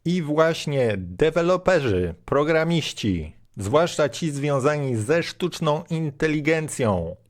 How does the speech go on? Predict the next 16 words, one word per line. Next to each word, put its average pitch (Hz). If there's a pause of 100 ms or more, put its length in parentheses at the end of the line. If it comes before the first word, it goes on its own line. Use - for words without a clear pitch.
przypominają 170
sobie 98
o 120
tym, 127 (440)
że 113
podstawy 175
tego 143
protokołu 135
istnieją 117 (340)
i 160
należałoby 135
je 107
wykorzystać, 107 (280)
ponieważ 123
coraz 185
częściej 170